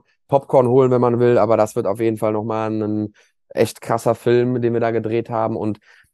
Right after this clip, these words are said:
das ist eigentlich so das Allerwichtigste, was ich da rausnehme. So, okay,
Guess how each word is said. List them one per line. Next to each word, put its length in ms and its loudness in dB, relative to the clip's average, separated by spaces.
das 280 -2
ist 80 -2
eigentlich 320 0
so 80 0
das 100 0
Allerwichtigste, 600 -2
was 120 0
ich 100 -10
da 100 -2
rausnehme. 580 -2
So, 140 -2
okay, 440 -2